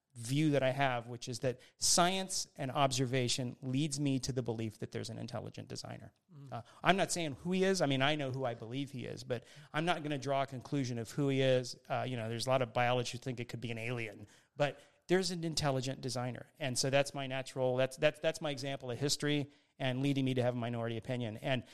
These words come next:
Speaker 1: like spontaneous generation, more and more scientists who are authentic and honest with themselves are starting to reach that conclusion. It's the dirty little secret in the scientific community. Alba,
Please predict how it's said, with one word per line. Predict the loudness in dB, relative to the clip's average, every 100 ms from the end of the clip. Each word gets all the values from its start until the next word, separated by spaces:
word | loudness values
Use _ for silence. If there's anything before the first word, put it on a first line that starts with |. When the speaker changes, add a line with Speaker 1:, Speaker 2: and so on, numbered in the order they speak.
| -20 -20 -4
Speaker 1:
like | 4 4 4
spontaneous | -4 -6 -6 -4 -2 -2
generation, | -2 -2 0 0 -2 -2
more | 0 0
and | 2
more | 2 0
scientists | 0 0 0 -2 -2 -4 -4 -4 -4
who | -2 -2 0
are | 0 0 -2 -8 _ _ -8
authentic | -8 0 2 2 -2 -4 -6
and | -4
honest | -2 -2 -2 -2
with | -4
themselves | -4 -2 2 2 2 -2
are | -4
starting | -2 -2 -2
to | -6 -6
reach | -6 -6 -4
that | -6 -8
conclusion. | -12 -10 -8 -8 -8 -10
It's | -4
the | -2
dirty | 0 0
little | -2 -2
secret | -4 -4 -6 -10
in | -6
the |
scientific | -6 -6 -10 -14 -14
community. | -10 -8 -8 -4
Alba, | -2